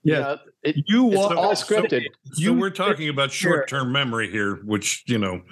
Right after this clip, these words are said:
Speaker 3: he can't
Speaker 1: Yeah.
Speaker 3: remember anything short-term. It's, it's just, it's obvious
Speaker 2: So,
Speaker 3: dementia.
Speaker 2: if I could take a second, Chuck, let me explain to people why the short-term memory is where the problem is. When we're dealing with dementia, dementia, uh, obviously attacks the, uh,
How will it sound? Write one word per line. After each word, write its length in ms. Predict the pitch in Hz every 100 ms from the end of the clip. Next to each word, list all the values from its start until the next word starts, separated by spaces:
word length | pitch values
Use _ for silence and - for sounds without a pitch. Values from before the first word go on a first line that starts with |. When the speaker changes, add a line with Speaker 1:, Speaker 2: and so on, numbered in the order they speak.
| - - - 147
Speaker 3:
he 100 | 131
can't 200 | 143 120
Speaker 1:
Yeah. 80 | 110
Speaker 3:
remember 300 | 110 101 101
anything 380 | 101 90 113 98
short-term. 640 | - 107 - 117 101 104
It's, 100 | 95
it's 200 | 117 98
just, 200 | - -
it's 340 | 113 - - - 117
obvious 420 | 113 110 98 -
Speaker 2:
So, 80 | 107
Speaker 3:
dementia. 440 | 202 196 190 - - _
Speaker 2:
if 120 | - 190
I 80 | 247
could 120 | 226
take 160 | 233
a 40 | 208
second, 360 | - 214 214 156
Chuck, 240 | 147 139
let 140 | 165 202
me 60 |
explain 340 | 185 - 175 175
to 60 | 147
people 280 | 143 131 120
why 180 | 139
the 80 | 139
short-term 480 | 131 151 156 175 165
memory 340 | 160 175 139 120
is 140 | 117
where 280 | 135 139 139
the 60 | 139
problem 340 | 214 196 113
is. 220 | 95 113 - _ _ _ _ - - -
When 160 | 156
we're 100 | 156
dealing 360 | 151 185 226 220
with 200 | 196 190
dementia, 540 | 170 170 190 - 123
dementia, 800 | 113 127 143 190 - 180 156 151 131 _ _ _ _ _ _
uh, 320 | 131 123 120 127
obviously 480 | 151 175 170 170 143
attacks 460 | 135 160 151 -
the, 300 | 131 135 143
uh, 80 | 135